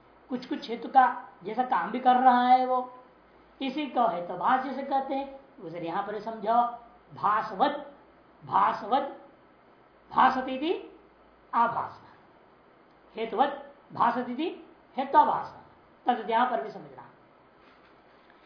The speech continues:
इत्तम चिदाभास से अप्रयोजकता निराकृत्य, इस प्रकार चिदाभास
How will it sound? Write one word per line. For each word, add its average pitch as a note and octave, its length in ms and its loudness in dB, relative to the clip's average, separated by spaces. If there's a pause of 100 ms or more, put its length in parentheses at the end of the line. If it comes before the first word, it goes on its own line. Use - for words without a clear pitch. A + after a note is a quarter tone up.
(160)
इत्तम F#4+ 340 10
चिदाभास D#4 540 6
से D4+ 60 4
अप्रयोजकता B3 640 2
निराकृत्य, F3+ 680 -4 (300)
इस B3 100 -8
प्रकार B3+ 540 4 (200)
चिदाभास B3 560 4